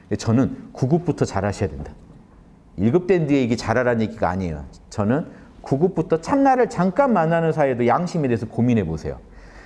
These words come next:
잠깐 깨어있는 동안에도 그냥 여러분 이 선근이 약한 게요. 잠깐 깨어있는 동안에도 깨어있다 황홀하다만 따져요.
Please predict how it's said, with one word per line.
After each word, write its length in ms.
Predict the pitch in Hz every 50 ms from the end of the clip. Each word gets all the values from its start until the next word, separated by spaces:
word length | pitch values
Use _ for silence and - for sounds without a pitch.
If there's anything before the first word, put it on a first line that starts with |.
| - - -
잠깐 460 | - - 175 185 202 196 254 233 220 208
깨어있는 420 | 226 220 220 220 214 202 190 180
동안에도 400 | 156 147 135 127 123 120 110 113
그냥 460 | 113 - - 160 170 165 151 135 110 120
여러분 480 | 131 139 143 123 135 143 139 - - - - - - - - - -
이 160 | - 156 151 -
선근이 420 | - - 262 247 240 233 247 220
약한 320 | 175 120 - - 170 151 139
게요. 360 | 131 147 147 117 87 80 - -
잠깐 380 | - 165 170 - 226 220 202
깨어있는 260 | 190 214 202 196 196 180
동안에도 340 | 165 135 131 127 123 117 123
깨어있다 460 | - 180 196 196 185 165 - - 147
황홀하다만 640 | 156 185 220 226 226 220 208 175 156 139 127 113 107
따져요. 420 | - 113 101 85 87 73 67 64